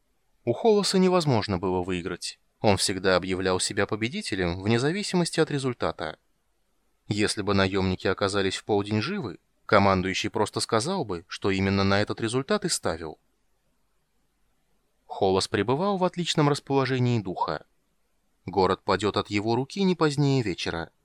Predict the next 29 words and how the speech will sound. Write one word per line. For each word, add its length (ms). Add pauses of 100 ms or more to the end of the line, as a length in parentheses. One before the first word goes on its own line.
(220)
Ночью 380
он 120
будет 240
спать 280
в 40
постели 400
мэра, 380 (320)
а 120
если 320
его 280
жена 240
не 100
страшная 480
корова, 540
то 140
и 100
не 120
один. 360 (800)
А 140
даже 260
если 320
нет, 380
так 120
в 80
городе 360
будет 320
из 100
кого 260
выбрать. 480